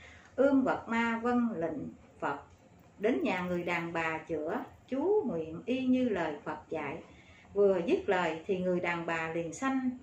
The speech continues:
được một cách dễ dàng, mẹ con được bình an." Lúc trở về tịnh xá, giữa đường,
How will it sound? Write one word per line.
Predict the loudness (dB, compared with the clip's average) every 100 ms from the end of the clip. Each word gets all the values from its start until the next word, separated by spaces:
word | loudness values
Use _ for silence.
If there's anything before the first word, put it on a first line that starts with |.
| -16 -14
được | -8 -6 -8 -10
một | -10 -10 -8
cách | -8 -6
dễ | -2 0 0
dàng, | -2 -4 -8 -12 -12
mẹ | -10 -10 -6
con | -6 -6 -8
được | -10 -8
bình | -8 -10 -10
an." | -10 -8 -12 -18 -20 -20 -20 -20 -20 -2
Lúc | 2 2 4
trở | 4 4
về | 4 2 0
tịnh | 0 -2
xá, | 0 0 0 -2 -10 -20 -20 -4
giữa | 6 8 8
đường, | 6 6 2